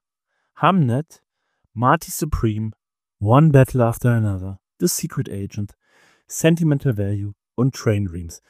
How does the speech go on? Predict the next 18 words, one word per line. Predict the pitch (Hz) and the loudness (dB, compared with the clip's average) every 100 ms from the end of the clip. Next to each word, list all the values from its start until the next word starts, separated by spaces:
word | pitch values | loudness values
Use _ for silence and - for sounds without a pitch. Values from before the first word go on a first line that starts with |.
| _ _ _ | _ _ _
Die, | - | -4
die | 160 | 0
ich | 151 | 0
gesehen | - 117 131 | 0 2 2
habe, | 120 | 2
fand | - 110 | 0 0
ich | 101 | 0
alle | 95 92 | -6 -4
toll, | 151 156 | 4 4
mit | 113 | 4
Ausnahme | 95 - 101 | -2 0 -2
von | 95 | 0
F | 95 - | -4 -4
eins, | 143 135 | -4 0
aber | 101 | 0
da | 101 98 | 0 -2
sehe | 98 113 147 | 0 4 4
ich, | 110 123 - | 4 -6 -8